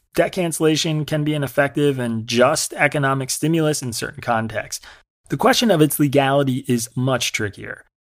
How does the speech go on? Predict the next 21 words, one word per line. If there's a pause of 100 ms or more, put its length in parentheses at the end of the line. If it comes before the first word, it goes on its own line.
(240)
For
starters, (240)
it
seems
clear
to
me
that
Biden
is
using
the
heroes
Act
in
a
context
that
Congress
didn't
intend.